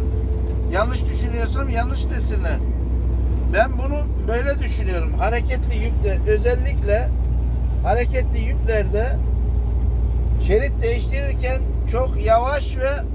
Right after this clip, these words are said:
uzun mesafeden değiştirsinler. Kendilerini ona göre ayarlasın, ona göre şerit değiştirsin.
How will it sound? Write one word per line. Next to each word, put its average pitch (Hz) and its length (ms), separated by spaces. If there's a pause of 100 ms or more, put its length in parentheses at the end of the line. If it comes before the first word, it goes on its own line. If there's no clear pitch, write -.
(380)
uzun 311 280
mesafeden 285 680
değiştirsinler. - 760 (840)
Kendilerini 254 480
ona 269 240 (100)
göre 240 80
ayarlasın, 269 840 (520)
ona 320 200
göre 262 240 (920)
şerit 196 380
değiştirsin. - 640